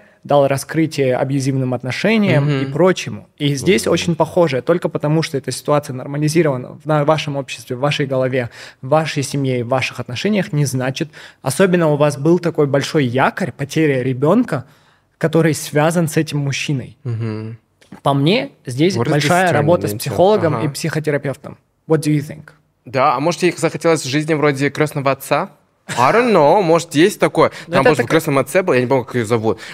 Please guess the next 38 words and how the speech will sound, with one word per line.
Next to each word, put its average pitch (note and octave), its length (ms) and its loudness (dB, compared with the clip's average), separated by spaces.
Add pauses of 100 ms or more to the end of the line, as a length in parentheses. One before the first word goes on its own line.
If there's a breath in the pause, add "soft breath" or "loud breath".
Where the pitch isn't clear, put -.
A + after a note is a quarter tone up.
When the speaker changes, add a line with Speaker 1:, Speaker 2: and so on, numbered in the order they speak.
Speaker 2:
Она A#2+ 180 0
возвращалась B2+ 540 0
к - 80 -4
этому, G#2+ 460 0
этому G#2 240 -4
старшему A2 440 -4
сыну, G#2+ 560 -2
э, F#2+ 140 -4
Корлеоне, G#2+ 600 0 (280 loud breath)
и - 60 -14
по-, A#2+ 180 0
он B2 220 -2
там B2 100 0
её A2 160 2
избивал, G#2+ 460 0
там A2+ 100 -4
все G#2 140 -8
дела. A2+ 240 0
Speaker 1:
Ну D3+ 80 0
Speaker 2:
Короче, C#3+ 160 0
был - 180 2
Speaker 1:
да. G#2+ 60 0
Speaker 2:
же-, G#2+ 180 -2
был A2 160 0
жестяк, A2 440 -2
конечно. G2+ 520 -4 (400 loud breath)
Но B2+ 160 2
при C3 160 2
этом B2 160 2
она A#2+ 120 0
постоянно A#2 340 -2
возвращалась. A2+ 720 -4 (160)
Speaker 1:
Ну D3 80 -8
вот D3+ 140 -4
то D#3+ 100 -2
же D3 80 -8
самое, E3+ 320 -2
абьюз. A#2+ 220 -2